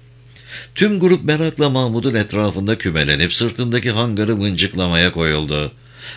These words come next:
Mahmud sırt çantasını usuldan indirdi, alnının terini sildi avucuyla. Yağmur gibi yağan sorulardan en sonuncusunu, Çeto'nunkini ciddiye aldı. "Söylesene Heval, dilini mi yuttun?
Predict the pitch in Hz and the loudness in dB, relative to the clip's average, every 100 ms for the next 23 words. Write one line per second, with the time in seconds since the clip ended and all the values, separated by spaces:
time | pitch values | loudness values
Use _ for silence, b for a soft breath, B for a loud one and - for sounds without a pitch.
0 | B 123 165 170 170 - 170 - 143 139 | B 4 4 4 0 2 2 2 0 0
1 | 135 139 135 117 110 113 87 101 87 82 | -2 -2 0 0 0 0 2 4 2 2
2 | 80 76 82 90 101 120 117 127 120 123 | 2 2 2 2 2 2 2 0 0 0
3 | 110 104 113 - 104 85 92 80 82 78 | 0 0 0 0 0 2 0 2 -2 0
4 | 82 73 76 78 B B B B 95 139 | 0 0 0 -2 B B B B 4 6
5 | 147 151 190 110 82 80 80 82 104 104 | 6 4 2 2 0 2 2 2 0 0
6 | 85 82 80 78 76 92 76 147 143 107 | -2 0 2 2 2 0 2 2 2 0
7 | 90 87 80 82 87 95 - 123 131 131 | 0 0 0 0 0 2 2 2 2 0
8 | 127 127 127 98 104 82 82 87 76 76 | 0 -2 -2 0 0 2 2 2 2 0
9 | 76 71 69 b b b b b b b | 0 -2 -2 b b b b b b b
10 | b - 80 82 87 110 98 82 107 110 | b 0 2 4 4 4 4 4 2 2
11 | 73 82 92 127 139 95 - 80 69 | 2 0 2 2 2 0 -2 -4 -4